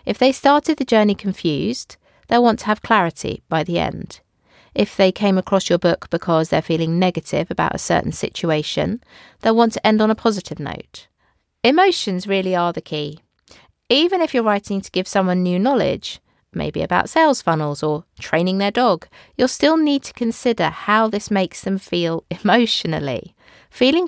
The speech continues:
confident to take your dog out on a walk without worrying they'll steal food from the nearest picnic blanket is a wonderful feeling. Believe me,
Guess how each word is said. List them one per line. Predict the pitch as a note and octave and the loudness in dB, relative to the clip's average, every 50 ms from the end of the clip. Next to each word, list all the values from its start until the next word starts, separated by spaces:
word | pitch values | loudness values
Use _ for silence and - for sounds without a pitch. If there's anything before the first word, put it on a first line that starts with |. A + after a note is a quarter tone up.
| - _ | -4 _
confident | - - - C4 C4 - - - - - - C#3+ C3+ C#3 A2 - | -10 -2 0 0 0 0 -2 -6 -6 -4 -2 -2 -2 -4 -6 -10
to | - - D3 | -8 -8 -8
take | - - G#3 F#3+ F#3 - | -2 2 2 2 2 2
your | F3+ F3+ E3+ | 2 0 2
dog | - - F3+ F3 E3+ - | 2 2 2 2 2 2
out | D3 D3 - - | 0 0 0 0
on | E3 E3 | -2 -2
a | D#3 | -2
walk | D#3 E3 D#3 C#3+ C#3+ - - - - | 0 0 0 0 0 -2 -6 -6 -4
without | F3 E3 E3+ E3 - - | -2 0 2 0 2 2
worrying | E3+ E3+ E3+ E3 E3 D#3+ D#3+ D#3+ | 2 2 2 2 2 0 0 0
they'll | D#3+ D#3+ D#3+ | -2 -2 -2
steal | D#3 - - - E3+ D#3+ D#3 | -4 -4 -2 -2 0 0 0
food | D3+ - - F3+ E3+ D#3+ D#3 - | -4 -2 0 0 0 0 0 -4
from | - E3+ D#3+ | -6 -4 -2
the | E3 | 0
nearest | E3 D#3+ D#3 D#3 D3+ D#3 - - | 0 0 0 0 0 -2 -2 -4
picnic | G3 F3+ - - - - - | -4 -2 -2 -4 -6 -4 -2
blanket | - D#3+ D#3 D3+ - - D#3 C#3+ - _ - - - - - _ _ | -2 -2 -2 -2 -4 -4 -4 -4 -6 _ -18 -20 -20 -20 -20 _ _
is | D4 - - | -2 0 2
a | C4 | 4
wonderful | C4 B3+ B3 A#3+ A#3+ - - A3 | 4 4 4 2 0 -2 -4 -6
feeling. | - - G3+ F3+ D#3+ C#3+ C#3 D3+ - - - _ _ _ _ _ _ _ _ _ | -2 0 0 0 0 -2 -6 -8 -10 -12 -18 _ _ _ _ _ _ _ _ _
Believe | - F#3 F3+ F3+ F#3 F3+ D#3 D3 - - | -2 -2 0 0 0 0 -2 -4 -6 -10
me, | - - - - F3 _ | -12 -12 -12 -14 -18 _